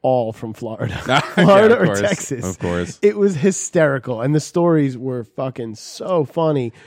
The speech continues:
Speaker 1: But, like, the mugshots were, like, a girl straight up smiling.
Speaker 2: Mm-hmm.
Speaker 1: Like, a dude with a parrot. <laughs> A fucking real mugshot. So the story was the dude was getting, like, uh, knew he had to do court shit, did not realize he was gonna actually get,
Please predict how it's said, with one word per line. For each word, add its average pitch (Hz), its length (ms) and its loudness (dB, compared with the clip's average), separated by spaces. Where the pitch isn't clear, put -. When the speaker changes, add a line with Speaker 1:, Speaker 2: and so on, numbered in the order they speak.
Speaker 1:
But, 156 100 2
like, 147 220 2
the 160 60 -2
mugshots 160 540 0
were, 123 80 -4
like, 120 260 -8
a 131 80 -2
girl 123 220 -4
straight 135 300 -2
up 120 120 -6
smiling. 127 600 -4
Speaker 2:
Mm-hmm. 107 400 2
Speaker 1:
Like, 123 300 -2
a 139 80 2
dude 147 360 4
with 139 120 0
a 131 40 -6
parrot. 131 480 -4
<laughs> - 100 -18
A 262 140 2
fucking 190 520 0
real 208 360 0
mugshot. 185 560 2
So 160 80 -10
the 165 80 -2
story 190 340 2
was 180 260 2
the 156 100 -2
dude 160 340 2
was 165 220 -2
getting, 165 420 2
like, 139 360 -6
uh, 131 520 -4
knew 165 220 4
he 208 80 4
had 190 120 2
to 156 60 -6
do 156 120 -2
court 165 300 -2
shit, 131 240 -6
did 147 140 -2
not 156 200 2
realize 147 340 0
he 131 100 -4
was 131 140 -4
gonna 127 180 -4
actually 127 420 -6
get, 123 220 -6